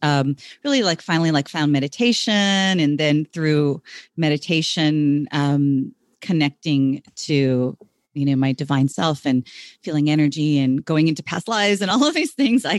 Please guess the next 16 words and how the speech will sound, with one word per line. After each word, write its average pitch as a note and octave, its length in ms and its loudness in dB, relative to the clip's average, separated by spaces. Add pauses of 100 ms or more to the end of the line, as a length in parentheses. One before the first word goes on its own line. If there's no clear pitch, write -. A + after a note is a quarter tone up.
I F3 80 -2
kinda G3 260 0
had, F3+ 200 0
like, D3 260 -2 (380)
I E3+ 100 0
joke, E3+ 300 0
I F3 100 -2
had, A3 160 0
like, A#3 140 -2
the G#3+ 80 -2
big E3 500 0
knock D3+ 300 0
you D#3 100 0
over C#3+ 100 0
the C#3+ 100 -2
head C#3+ 440 0